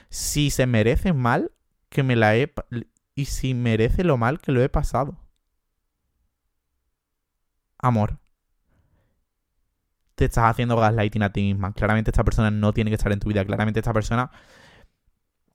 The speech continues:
¿sabes cuando tienes a alguien en tu vida que sientes que está haciendo que todo sea una competición y que realmente no le caes bien del todo y que te tiene un poco de envidia en todo?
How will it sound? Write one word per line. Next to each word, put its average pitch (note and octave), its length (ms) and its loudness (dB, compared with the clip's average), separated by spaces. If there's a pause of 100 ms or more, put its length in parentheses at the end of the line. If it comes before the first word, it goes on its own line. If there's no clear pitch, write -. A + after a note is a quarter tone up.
(160)
¿sabes A#2+ 220 2
cuando G3+ 220 0
tienes C#3+ 240 -2
a C#3 80 4
alguien B2+ 200 2
en A#2 140 -2
tu A2 100 -4
vida A2+ 220 0
que G#3+ 100 -8
sientes A#2+ 340 -8
que - 100 -10
está - 140 -8
haciendo A#2+ 240 0
que - 80 -8
todo A#2 300 0
sea A2 180 -2
una G#2+ 160 0
competición A2 640 -2 (240)
y B2+ 100 -4
que A#2+ 120 4
realmente B2+ 380 2
no A#2+ 160 0
le B2 120 2
caes A#2 200 2
bien A#2+ 200 -2
del G#2+ 180 -2
todo A#2+ 200 4
y A2 40 -2
que A2+ 120 0
te - 100 -6
tiene A#2+ 180 0
un A#2 100 -4
poco A#2+ 280 2
de A#2 80 0
envidia A2+ 320 -2
en G#2+ 120 -6
todo? A2+ 380 -4